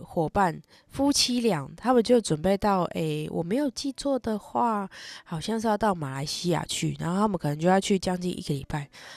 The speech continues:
然后说，哦，我们就很羡慕的跟他挥手说再见。<laughs> 但是会不会有人是财务自由，然后依然每天花很多的时间在工作里面？会有可能哦，因为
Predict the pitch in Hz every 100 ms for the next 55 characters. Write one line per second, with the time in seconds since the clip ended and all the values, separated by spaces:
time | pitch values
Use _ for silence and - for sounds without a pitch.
0 | - 196 214 226 254 247 240 226 214 202
1 | 196 196 254 196 170 - 214 214 208 190
2 | 202 196 190 180 180 - 143 - 170 190
3 | 175 - 165 147 - 202 - - - -
4 | - - - - 190 208 - - - -
5 | - - 311 330 311 254 269 180 156 160
6 | 240 220 165 175 202 - 190 156 156 160
7 | 196 208 208 151 147 147 175 180 185 -
8 | - - - 196 196 151 160 185 175 -
9 | 156 165 170 180 - 156 151 165 151 -
10 | 165 156 190 - 349 254 175 - 175 151
11 | 147 143 151 - 208 214